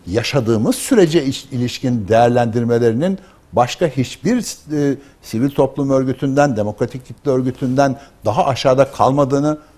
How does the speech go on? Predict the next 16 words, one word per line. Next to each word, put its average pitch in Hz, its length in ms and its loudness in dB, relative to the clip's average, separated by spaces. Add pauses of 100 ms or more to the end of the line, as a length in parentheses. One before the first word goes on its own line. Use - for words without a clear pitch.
(160)
tam 175 200 0
tersine 120 560 0 (300)
hepsinden 127 720 0
daha 123 200 0
açık, - 480 -6
daha 117 220 -2
net 127 240 -4
ve 113 120 -4
daha 117 180 0
sert 123 280 -4
olduğunu 107 440 -6 (280)
açık - 240 -4
açık 131 220 -6
söyleyebilirim. 101 640 -4 (1120)
Yani 107 220 -2
herhalde, 110 520 2